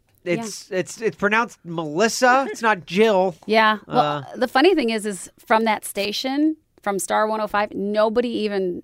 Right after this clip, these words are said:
Speaker 2: ever said another word to me. No, like, it was, "Thanks, thanks for nothing."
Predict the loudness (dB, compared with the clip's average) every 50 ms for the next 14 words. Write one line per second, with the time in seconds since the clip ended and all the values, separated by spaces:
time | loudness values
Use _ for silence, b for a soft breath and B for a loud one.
0 | -10 -10 -8 -8 -8 -8 -6 -6 -4 -4 -4 -4 -4 -6 -6 -6 -6 -8 -8 -8
1 | -10 -8 -8 -8 -10 -12 -14 _ _ _ _ _ _ _ _ _ _ -6 -2 2
2 | 4 4 4 4 2 0 -2 -4 -4 -6 -4 0 0 2 2 2 0 -2 -6 -16
3 | -14 _ 0 2 2 2 -2 -4 -10 -18 -8 -4 -2 0 0 0 0 -2 -4 -6
4 | -6 -6 -8 -12 _ _ _ 0 2 2 2 2 -2 -4